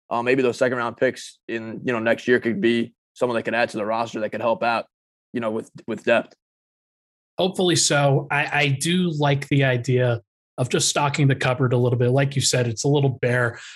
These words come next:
Speaker 2: When I was looking at some of Denver's draft capital, it was pretty depressing in terms of
Speaker 1: Right.
Speaker 2: what they actually had to work with. So it's nice that they move up a pick by five years. They could potentially use that, or they, they at least get a couple second round picks back in the pipeline that they can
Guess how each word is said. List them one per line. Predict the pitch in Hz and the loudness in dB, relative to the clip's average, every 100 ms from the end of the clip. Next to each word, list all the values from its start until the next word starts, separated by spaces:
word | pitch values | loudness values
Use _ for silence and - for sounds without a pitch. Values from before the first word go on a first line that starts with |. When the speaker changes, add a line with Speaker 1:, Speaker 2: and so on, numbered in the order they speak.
| - | -2
Speaker 2:
When | 147 | 0
I | 160 | 2
was | 165 135 | 2 2
looking | 139 139 127 | 2 2 0
at | 120 | 2
some | 135 | 2
of | 127 | 2
Denver's | 127 123 113 - | 2 2 0 0
draft | 131 123 135 | 0 0 0
capital, | 120 113 110 123 | 0 0 -4 -4
it | 175 | -2
was | 156 107 | 0 -2
pretty | - 160 139 113 107 | -4 0 2 0 -4
depressing | - - 107 - - - - | -8 -4 -4 -4 -8 -12 -2
in | 151 | 0
terms | 139 139 117 | 2 2 4
of | 117 | 2
Speaker 1:
Right. | |
Speaker 2:
what | 123 | 2
they | 127 123 | 2 2
actually | 120 - 123 | 0 0 0
had | 123 117 | 0 0
to | 117 | 0
work | 113 110 113 | -2 -2 -4
with. | 104 | -4
So | - 123 123 | -2 0 0
it's | - 143 | 0 0
nice | 143 139 - _ _ - | 2 2 -2 _ _ -2
that | 139 | 0
they | 120 | 0
move | 110 147 160 | 2 4 4
up | 156 151 | 4 0
a | 139 | 0
pick | 143 139 | -2 0
by | 135 | -2
five | 117 131 123 120 | 0 0 0 2
years. | 123 120 113 | 2 4 0
They | 120 | -2
could | 113 107 | -4 -6
potentially | - 139 139 127 | 0 0 2 2
use | 127 117 - | 2 0 -2
that, | 117 117 110 - _ _ - - | 0 0 -2 -8 _ _ -20 0
or | 202 220 214 202 | 4 6 6 4
they, | 190 196 185 | 4 2 2
they | 190 190 | 2 0
at | 180 | 2
least | 196 - | 0 0
get | 160 | -2
a | 147 | 0
couple | 165 139 | -2 0
second | - 135 143 | 0 2 2
round | 120 120 | 2 2
picks | 123 - | -2 -2
back | - 120 - | 0 -2 0
in | |
the | 120 | -4
pipeline | 123 117 - 120 117 | 0 -2 0 0 0
that | 113 | 0
they | 120 117 | -2 -2
can | - 120 | -2 -2